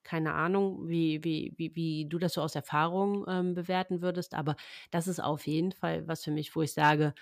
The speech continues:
ja, dieses, diese Illusion möchte ich halt auch eigentlich gar niemandem geben, dass halt, ähm, dass, dass man da halt was komplett Schmerzfreies, äh, erwartet. Also,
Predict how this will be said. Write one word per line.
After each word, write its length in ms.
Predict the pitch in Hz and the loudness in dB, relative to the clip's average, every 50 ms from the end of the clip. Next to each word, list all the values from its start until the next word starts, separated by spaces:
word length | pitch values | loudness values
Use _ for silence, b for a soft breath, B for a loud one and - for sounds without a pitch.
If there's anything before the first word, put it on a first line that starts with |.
| b - | b -14
ja, 180 | - - 151 151 | -8 -6 -6 -4
dieses, 580 | 143 151 143 143 151 143 139 - - - - - | -4 -6 -6 -6 -6 -6 -8 -8 -10 -10 -12 -12
diese 260 | - 151 143 - - - - | -12 -10 -8 -8 -10 -4 2
Illusion 840 | 180 180 175 180 160 139 143 147 185 196 214 240 233 214 170 - 170 | 4 6 8 8 6 6 6 8 10 10 10 10 10 6 4 2 2
möchte 260 | 180 175 - - 165 | 2 2 2 0 -2
ich 100 | - - | -2 0
halt 220 | 156 151 147 - | 0 0 0 0
auch 100 | - - | -4 -4
eigentlich 480 | - 147 156 156 160 - - 147 - - | -4 -2 0 0 0 0 -2 -6 -4 0
gar 180 | - 156 160 165 | 2 4 4 6
niemandem 440 | 170 165 165 160 151 147 147 147 147 | 6 4 4 4 2 2 0 0 2
geben, 440 | 143 156 165 175 165 165 170 165 160 | 2 2 2 2 2 2 0 0 0
dass 240 | 156 147 147 - - | -2 -4 -4 -2 -4
halt, 340 | 139 139 143 143 139 - - | -2 -2 -2 -2 -4 -4 -4
ähm, 460 | 143 139 139 139 139 139 139 139 139 135 b b b b b b b _ | -4 -2 -2 0 0 0 -2 -2 -4 -6 b b b b b b b _
dass, 320 | - 151 135 - - - _ _ | -6 -6 -6 -6 -10 -16 _ _
dass 200 | - 139 - - | -12 -12 -8 -6
man 160 | 147 143 143 | -4 -4 -4
da 140 | - - 147 | -4 -4 -4
halt 200 | 139 147 - - | -6 -6 -6 -6
was 140 | 151 - - | -8 -8 -4
komplett 480 | - - 165 147 - - 151 143 - - | -2 -2 0 0 0 -2 -4 -2 -2 -6
Schmerzfreies, 1120 | - - - 151 151 156 - - - - - - - 147 139 139 139 139 135 - - - | -6 -2 0 2 2 2 2 0 -6 -12 -12 -2 0 0 2 2 0 -2 -4 -6 -10 -10
äh, 360 | - 139 139 135 135 135 - | -8 -6 -6 -6 -6 -6 -4
erwartet. 560 | 139 139 131 131 123 123 131 - 139 135 - 143 | -4 -4 -4 -4 -4 -4 -4 -6 -8 -10 -8 -8
Also, 240 | 143 139 147 151 | -6 -4 -2 -4